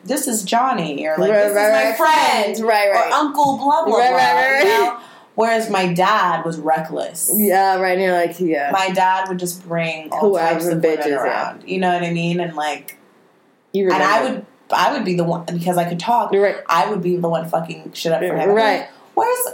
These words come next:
Speaker 1: like,
Speaker 2: Where's
Speaker 1: where's,
Speaker 2: Jessica?"
Speaker 1: where's Ashley,
Speaker 2: Yeah.
Speaker 1: Dada?
Speaker 2: <laughs>
Speaker 1: And the girl would be like, "Who's Ashley?"
Speaker 2: And you're like,
Speaker 1: I remember, I will remember
Speaker 2: You do that shit on
Speaker 1: distinctly,
Speaker 2: purpose.
Speaker 1: I remember distinctly one of his girlfriends, oh, what was her name?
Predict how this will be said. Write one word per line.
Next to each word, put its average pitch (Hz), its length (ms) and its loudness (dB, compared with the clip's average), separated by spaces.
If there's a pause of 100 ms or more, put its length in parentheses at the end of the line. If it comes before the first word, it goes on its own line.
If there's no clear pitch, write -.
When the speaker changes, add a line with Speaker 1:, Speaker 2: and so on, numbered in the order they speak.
(140)
Speaker 1:
like, 269 120 0
Speaker 2:
Where's 415 140 2
Speaker 1:
where's, 508 500 2
Speaker 2:
Jessica?" - 220 4
Speaker 1:
where's 659 400 2
Ashley, 359 440 0
Speaker 2:
Yeah. 330 360 2
Speaker 1:
Dada? 453 880 0
Speaker 2:
<laughs> - 60 -6
Speaker 1:
And 254 600 2
the 226 60 2 (160)
girl 262 160 2
would 269 60 0
be 226 80 0
like, - 80 -10
"Who's 262 240 0
Ashley?" 190 480 0
Speaker 2:
And 285 180 4
you're 302 480 2 (160)
like, - 0 - (160)
Speaker 1:
I 240 60 2
remember, 294 260 0
I 226 160 2
will 247 140 -2
remember 190 300 -2
Speaker 2:
You 262 340 4
do 320 60 0
that 294 140 4
shit 285 120 0
on 185 140 2
Speaker 1:
distinctly, - 100 -6
Speaker 2:
purpose. 185 340 0
Speaker 1:
I 185 60 2
remember 240 240 -2
distinctly 202 720 -4
one 180 220 0
of 185 100 -4
his 190 120 -4
girlfriends, 170 580 -2
oh, - 220 -18
what - 100 -16
was - 120 -12
her - 80 -20
name? - 240 -20